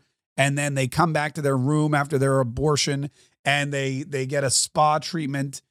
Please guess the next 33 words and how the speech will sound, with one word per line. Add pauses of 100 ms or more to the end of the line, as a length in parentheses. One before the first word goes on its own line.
(300)
and,
uh,
and
a,
they,
a,
a
foot
bath (200)
or
whatever. (240)
Then
they're
brought
big
fluffy (520)
pancake,
probably
not
pancakes
the
way
we
know,
probably,
like,
some
kind
of
vegan (420)
granola
banana (100)
mix,